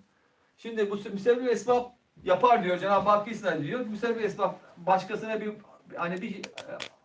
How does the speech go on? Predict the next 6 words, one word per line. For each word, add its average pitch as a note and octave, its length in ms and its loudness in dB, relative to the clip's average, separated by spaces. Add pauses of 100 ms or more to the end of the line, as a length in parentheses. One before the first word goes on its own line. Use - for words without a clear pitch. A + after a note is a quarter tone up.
A G#3 260 6
meselesine F3 600 -2
bir F3+ 180 -10
yet-, F3+ 300 -2
yetki F3+ 280 0
vermiş. D#3 500 2